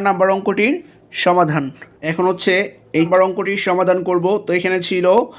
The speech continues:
তেরো গুণ তিন বিয়োগ পাঁচ গুণ পাঁচ গুণ সাত যোগ বারো গুণ আট গুণ চার। তো এই অঙ্কটার সমাধান করব। তো যে, তো সমাধান করব লিখে নিয়েছি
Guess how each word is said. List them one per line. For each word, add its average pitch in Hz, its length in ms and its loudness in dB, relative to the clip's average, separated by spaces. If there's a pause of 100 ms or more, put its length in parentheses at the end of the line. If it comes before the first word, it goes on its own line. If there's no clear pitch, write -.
(440)
তেরো 190 240 4 (100)
গুণ 196 160 0 (200)
তিন 185 220 4 (420)
বিয়োগ 190 300 4 (240)
পাঁচ 190 220 4 (160)
গুণ 185 160 0 (200)
পাঁচ 185 260 2 (440)
গুণ 185 200 4 (180)
সাত 185 300 4 (640)
যোগ 190 380 4 (440)
বারো 185 300 2 (140)
গুণ 185 200 0 (560)
আট 175 300 2 (200)
গুণ 180 180 2 (180)
চার। 170 200 2 (600)
তো 175 100 4 (400)
এই 185 160 6
অঙ্কটার 196 400 -4
সমাধান 190 300 2 (100)
করব। 190 180 0 (840)
তো 170 100 6 (240)
যে, 180 80 2 (280)
তো 196 60 4 (100)
সমাধান 196 360 2
করব 202 140 2 (100)
লিখে 190 260 0
নিয়েছি 190 300 -2